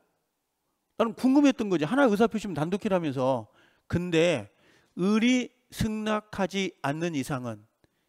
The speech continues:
임대차 계약은 성립될 수가 없어. 그럼 하나만 가지고는 효과가 발생이 되지 아니한다면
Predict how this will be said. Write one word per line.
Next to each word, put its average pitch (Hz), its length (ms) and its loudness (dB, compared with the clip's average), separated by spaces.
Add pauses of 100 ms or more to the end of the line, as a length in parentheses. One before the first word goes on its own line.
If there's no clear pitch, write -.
임대차 190 560 -2
계약은 160 400 -2
성립될 220 480 -4
수가 202 420 -4 (460)
없어. 127 440 -10 (800)
그럼 233 260 -2
하나만 320 640 0
가지고는 170 720 -4 (540)
효과가 262 560 0
발생이 180 520 -4
되지 151 320 -4 (140)
아니한다면 151 1000 -2